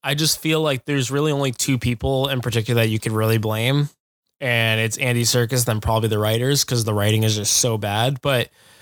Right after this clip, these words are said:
when you have people involved in your movie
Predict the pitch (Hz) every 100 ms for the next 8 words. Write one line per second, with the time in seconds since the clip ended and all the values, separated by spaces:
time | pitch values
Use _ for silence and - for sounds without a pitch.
0 | - _ _ _ _ _ _ _ - 147
1 | 143 139 139 - 151 185 202 196 190 185
2 | 185 131 113 120 123 147 120 104 101 110
3 | 135 143